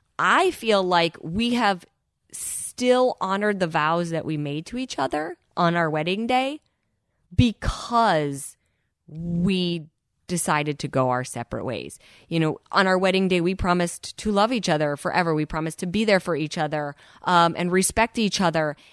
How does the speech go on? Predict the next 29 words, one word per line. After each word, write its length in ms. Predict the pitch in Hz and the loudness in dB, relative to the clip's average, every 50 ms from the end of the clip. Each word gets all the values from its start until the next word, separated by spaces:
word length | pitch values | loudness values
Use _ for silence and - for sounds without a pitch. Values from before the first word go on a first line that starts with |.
| _ _ | _ _
And 440 | 214 214 214 208 208 180 - 175 170 | 0 2 4 4 2 0 -2 -2 0
we 120 | 214 240 | 0 2
do 160 | 220 269 349 392 | 4 4 2 2
that. 260 | - 127 82 - - _ | 2 0 -2 -4 -6 _
It's 160 | - 175 - | -4 0 2
in 100 | 202 185 | 2 2
a 40 | 175 | 4
very 240 | 165 175 165 165 160 | 4 4 4 4 4
different 300 | 151 156 - 160 - - | 2 0 0 -2 0 2
way. 440 | 160 151 151 208 247 208 240 285 - _ _ _ _ | 2 2 2 2 2 0 -2 -6 -10 _ _ _ _
It's 180 | 202 214 196 - | 4 4 6 4
in 120 | 196 180 | 2 2
a 100 | 165 151 | 2 0
friendship 640 | 147 - - - 156 160 175 175 - - 175 170 180 | -2 -4 -2 -2 0 0 0 -2 0 0 0 0 2
way, 320 | 175 175 170 190 226 285 - - - - _ _ _ - | 2 2 4 4 2 2 0 -6 -14 -20 _ _ _ -4
but, 420 | - 196 190 180 180 175 - - - - - | 0 2 4 4 2 0 -4 -10 -8 -4 0
um, 480 | 170 165 156 160 151 156 156 147 - - _ _ _ - | 2 4 4 4 4 2 0 -2 -6 -10 _ _ _ -14
very 440 | - 165 151 170 180 185 226 247 240 | -12 -6 0 2 2 4 4 4 2
much 420 | 208 190 180 180 175 - - - - _ _ - 151 - _ _ - 92 | 2 2 2 0 0 -4 -10 -14 -16 _ _ -20 -20 -20 _ _ -10 -6
love 260 | 165 170 170 175 170 | 0 2 4 4 4
and 120 | 180 175 | 2 0
care 180 | - 185 160 160 | 0 0 0 0
for 220 | - - 170 160 | 2 4 4 4
the 80 | 156 160 | 4 2
father 340 | - - 147 143 151 156 156 | 2 2 2 4 4 2 2
of 120 | 147 139 151 | 2 0 0
my 100 | 143 151 | -2 -2
<laughs> 20 | |
child. 680 | 151 - - - 165 160 156 156 165 180 220 254 175 | -2 -4 -2 0 0 0 2 2 4 4 4 4 2